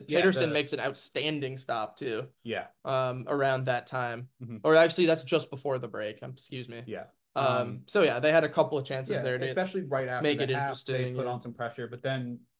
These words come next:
Speaker 1: after they got to, like, the sixtieth minute, it just,
Speaker 2: Yeah.
Speaker 1: that pressure
Speaker 2: Petered out.
Speaker 1: faded away. They
Speaker 2: Um,
Speaker 1: had let it get a little too far. Three goals in thirty minutes. Felt like it wasn't gonna happen.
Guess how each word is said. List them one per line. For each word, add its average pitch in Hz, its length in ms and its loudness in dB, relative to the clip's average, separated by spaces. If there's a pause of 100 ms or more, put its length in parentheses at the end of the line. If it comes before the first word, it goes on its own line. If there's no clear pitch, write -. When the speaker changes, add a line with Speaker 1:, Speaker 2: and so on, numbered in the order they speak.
(280)
Speaker 1:
after 139 240 -4
they 147 60 0
got 135 140 -2
to, 131 60 -8
like, 127 140 -6
the 110 80 -8
sixtieth 113 680 -14
minute, 113 420 -10 (400)
it 131 100 -12
just, - 400 -12 (520)
Speaker 2:
Yeah. - 240 -12
Speaker 1:
that 120 200 -6
pressure 131 300 -6
Speaker 2:
Petered 156 260 2
out. 131 280 2
Speaker 1:
faded 104 420 -2
away. 104 520 -6
They 101 140 -8
Speaker 2:
Um, 117 380 -14 (480)
Speaker 1:
had 127 160 -6
let 135 140 0
it 127 100 -6
get 117 100 -6
a 117 40 -2
little 107 180 -4
too 104 160 -14
far. 107 260 -6
Three 131 200 -4
goals 113 280 0
in 107 120 -12
thirty 104 200 -6
minutes. 101 460 -12
Felt 110 160 -4
like 110 140 -10
it 98 60 -10
wasn't 98 280 -10
gonna 95 140 -12
happen. 92 400 -16